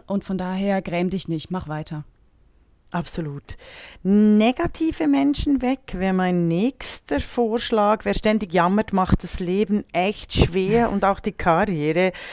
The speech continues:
Speaker 2: Deshalb denke ich manchmal, ich sollte aus Deutschland wegziehen. <laughs>
Speaker 1: Aber dann hast du mich getroffen.
Speaker 2: Ja.
Speaker 1: <laughs> Und auch wenn du mich nicht kennst, merkst du, wie positiv ich bin. Das freut mich doch sehr.
Speaker 2: Ja, absolut. Dann, äh, ich hab noch eine,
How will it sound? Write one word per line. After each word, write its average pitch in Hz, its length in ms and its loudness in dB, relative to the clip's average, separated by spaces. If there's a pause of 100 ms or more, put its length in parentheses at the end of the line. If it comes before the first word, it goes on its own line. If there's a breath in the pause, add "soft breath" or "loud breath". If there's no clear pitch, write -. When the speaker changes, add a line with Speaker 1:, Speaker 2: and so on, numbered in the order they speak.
(180 loud breath)
Speaker 2:
Deshalb 170 300 0
denke 151 240 -2
ich 139 80 -10
manchmal, 147 300 -4
ich 143 80 -12
sollte 143 320 -4
aus 135 100 -10
Deutschland 143 480 -8
wegziehen. 135 800 -10 (380)
<laughs> - 340 6
Speaker 1:
Aber 233 260 4
dann 254 280 6
hast 294 200 4
du 277 60 4
mich 254 280 2
getroffen. 240 680 -2 (380)
Speaker 2:
Ja. 165 640 6
Speaker 1:
<laughs> - 20 -8
Und 202 120 2
auch 233 200 6
wenn 262 240 10
du 294 80 2
mich 262 240 4
nicht - 260 2
kennst, 220 420 4
merkst 175 300 0
du, 220 60 -4
wie 294 80 2
positiv 147 640 -2
ich - 220 -12
bin. 156 220 -4
Das 262 160 -6
freut 196 360 2
mich 220 160 -6
doch 269 120 -2
sehr. 135 440 -12 (100)
Speaker 2:
Ja, 185 300 6
absolut. 180 500 -2 (160)
Dann, 247 240 8 (140)
äh, 190 340 4
ich 214 140 -2
hab 240 100 2
noch 214 160 0
eine, 214 320 2